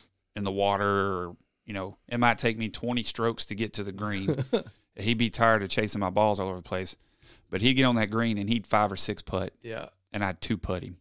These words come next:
Speaker 2: Yeah.
Speaker 1: And he would just sit there and stare at me. It's like,
Speaker 2: <laughs>
Speaker 1: you know what? If, if there's one thing I can do, I can, I can putt a golf ball.
Speaker 2: Yeah.
Speaker 1: But, you
Speaker 2: My
Speaker 1: know,
Speaker 2: putting sucked unless it was a really fast green.
Speaker 1: and I, that, but I do love,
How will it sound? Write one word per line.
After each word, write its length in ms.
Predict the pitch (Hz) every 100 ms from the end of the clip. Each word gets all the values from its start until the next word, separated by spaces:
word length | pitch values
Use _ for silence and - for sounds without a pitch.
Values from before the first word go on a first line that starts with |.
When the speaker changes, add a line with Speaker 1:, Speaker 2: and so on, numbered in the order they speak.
| _
Speaker 2:
Yeah. 280 | - 117 113 110 -
Speaker 1:
And 140 | 117
he 120 | 127
would 160 | 123 110
just 200 | 120 -
sit 140 | 139 123
there 120 | 113
and 80 | 104
stare 260 | - 117
at 120 | 110 107
me. 80 |
It's 160 | 107 -
like, 260 | 101 - - - -
Speaker 2:
<laughs> 260 | - - -
Speaker 1:
you 80 |
know 120 | 123 120
what? 320 | 135 131 - - _ -
If, 180 | 120 -
if 120 | 127
there's 220 | 131 120
one 180 | 139 175
thing 200 | 170 156
I 120 | 143
can 160 | 143 123
do, 220 | 135 113
I 80 | 110
can, 200 | 110 101
I 80 | 98
can 180 | - - _
putt 320 | - 156 151 - -
a 60 | 95
golf 260 | 104 92
ball. 140 | - -
Speaker 2:
Yeah. 140 | 90 87 _ _ _ _ _ _ _ -
Speaker 1:
But, 220 | 110 - _ -
you 100 | 117
Speaker 2:
My 60 | 113
Speaker 1:
know, 60 |
Speaker 2:
putting 320 | 107 120 104
sucked 360 | 92 - 104 -
unless 220 | 101 98
it 60 | -
was 100 | -
a 40 | 95
really 200 | 92 92
fast 260 | - -
green. 240 | 92 87 104 _ _ _ _ -
Speaker 1:
and 100 | 117
I, 60 | 107 - -
that, 220 | 127 -
but 180 | 156 139 _ _ _
I 60 | 127
do 160 | 127 143
love, 460 | 135 127 110 -